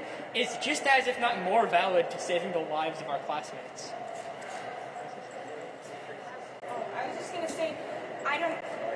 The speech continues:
Speaker 2: they're not even respecting the voice of the, our governor, Tony Evers. They're making a joke out of the special session, wouldn't even say a word. So, and we've attempted to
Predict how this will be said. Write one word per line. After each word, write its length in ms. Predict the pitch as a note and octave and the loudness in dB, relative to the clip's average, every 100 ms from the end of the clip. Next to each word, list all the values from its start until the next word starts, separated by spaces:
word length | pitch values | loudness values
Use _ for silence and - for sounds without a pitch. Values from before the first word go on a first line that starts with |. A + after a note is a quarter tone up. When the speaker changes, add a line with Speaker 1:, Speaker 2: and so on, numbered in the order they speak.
| - - - - | -2 -2 -2 0
Speaker 2:
they're 100 | D#4 | 2
not 220 | D4 D4+ | 2 2
even 260 | F4 F4+ D#4+ | 2 2 2
respecting 680 | C#4+ - C#4+ C#4 D#4+ D#4 D#4 | 2 2 2 2 2 0 2
the 720 | E4 - - - - B3+ B3+ | 0 2 0 0 0 0 2
voice 220 | C4+ - | 2 2
of 180 | - F#3+ E3+ | 0 0 0
the, 260 | A#3+ A#3 G#3+ - - | 4 4 4 -2 -2
our 120 | B3+ | -2
governor, 500 | B3+ C4+ C#4 D4 D#4 - | 0 0 0 0 -2 -2
Tony 300 | D4 C#4 C4+ B3+ | -2 -2 -2 -4
Evers. 380 | C4 C#4+ D4+ | -4 -4 -2
They're 120 | C#4 C4 | -2 -2
making 340 | C4 C4+ C3+ | -2 -2 -2
a 160 | A#3+ - | -4 -2
joke 300 | B3+ - C#4 | 0 0 2
out 200 | C4 B3 | 0 0
of 60 | |
the 80 | B3 | -2
special 380 | - C4 B3+ B3+ | 0 0 0 -2
session, 460 | - C4+ C4+ D4 C#4 | 0 2 2 0 0
wouldn't 200 | B3+ C4 | 0 0
even 220 | C4+ C4 B3 | 0 0 0
say 200 | - B3+ | 2 2
a 180 | - A#3+ | 2 2
word. 260 | B3+ C4+ - - - - | 2 2 0 -6 -6 -4
So, 220 | - C4+ | 0 4
and 140 | B3+ D#4 | 4 4
we've 140 | E4 | 0
attempted 800 | - D4 E4 E4 - - - - - | 0 0 2 2 2 0 0 0 -2
to 240 | - B3+ | -2 -2